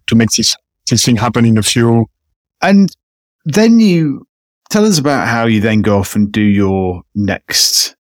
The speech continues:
Speaker 2: startup. So you're in this great place, you're hiring all these great people, completely different set of circumstances,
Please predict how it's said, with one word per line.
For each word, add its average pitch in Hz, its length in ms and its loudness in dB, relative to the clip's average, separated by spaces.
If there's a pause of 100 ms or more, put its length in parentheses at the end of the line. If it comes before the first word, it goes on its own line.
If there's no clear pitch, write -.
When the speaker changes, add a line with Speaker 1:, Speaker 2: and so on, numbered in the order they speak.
Speaker 2:
startup. - 720 -4 (600)
So - 120 -4
you're 104 200 0
in 147 180 2
this 117 140 0
great 135 280 0
place, 95 340 -2
you're 104 100 -4
hiring 113 280 0
all 123 160 0
these 104 300 0
great 104 320 -4
people, 90 400 -8
completely 104 420 -4
different 101 320 -4
set 78 200 -2
of - 60 -6
circumstances, 90 1000 -4